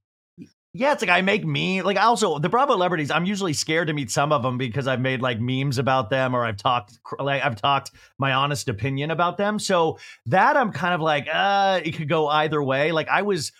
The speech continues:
running from Sandoval all weekend. I was like, I, and I kept getting sat next to him at, like, the Bravo or, like, like, right behind him. So that part, like, just makes me nervous. But when I can just, like, talk to normal fans, like, in person,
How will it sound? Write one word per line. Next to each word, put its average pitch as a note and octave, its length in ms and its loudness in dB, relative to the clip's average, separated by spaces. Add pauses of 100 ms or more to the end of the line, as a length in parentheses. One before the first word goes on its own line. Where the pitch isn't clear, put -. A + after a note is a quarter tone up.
(140)
running D3 560 0
from C3 180 -2
Sandoval A2+ 720 -2
all A#2 220 -2
weekend. G2 440 -10
I A#2 80 0
was C#3+ 140 -2
like, C3 140 0
I, C#3 280 0 (200)
and E3+ 80 2
I F3+ 80 2
kept G#3 200 -2
getting F#3+ 220 -4
sat D#3+ 400 0
next C3 280 -2
to E3+ 120 0
him E3 260 -2
at, D#3 80 -2
like, B2 180 -4
the C3+ 60 -2
Bravo C#3 640 0
or, C#3 140 0
like, B2 180 -4
like, A2 180 -8
right C3+ 260 -4 (100)
behind C3+ 480 -4
him. F#3+ 320 -2 (280)
So F#3+ 140 0
that G#3 240 4
part, A3+ 300 0
like, C#3+ 240 -2
just D#3+ 180 -4
makes E3+ 240 -2
me C3+ 140 -4
nervous. C#3 560 -2 (200)
But E3+ 100 0
when E3+ 120 0
I F3 120 2
can F#3 120 -4
just, F#3 140 -4
like, F#3 160 -4
talk - 320 2
to F3 100 -2
normal D#3 380 0
fans, C#3 420 -2
like, D3 220 0
in D3 260 -2
person, F3 560 -4